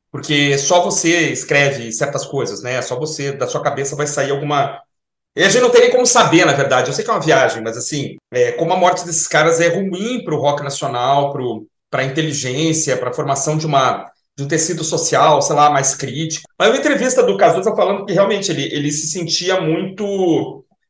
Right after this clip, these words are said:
é, não se sentia representado na época,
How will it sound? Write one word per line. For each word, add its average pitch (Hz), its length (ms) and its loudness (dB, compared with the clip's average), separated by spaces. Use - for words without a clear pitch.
é, 127 260 0
não 160 100 0
se - 120 -2
sentia 214 280 0
representado 202 760 4
na 123 120 2
época, - 340 -4